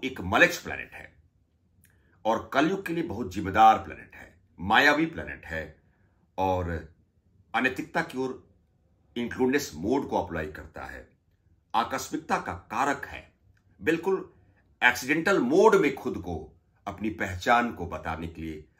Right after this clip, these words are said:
आपको मजबूर करता है, आपको मशगूल करता है। परंतु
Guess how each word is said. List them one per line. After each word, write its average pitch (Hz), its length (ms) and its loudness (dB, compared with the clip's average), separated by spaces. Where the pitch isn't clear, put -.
आपको 80 280 -8
मजबूर 80 440 -6
करता 76 280 -12
है, 76 320 -10
आपको 90 580 -4
मशगूल 131 560 2
करता - 300 -10
है। - 180 -18
परंतु 180 500 -4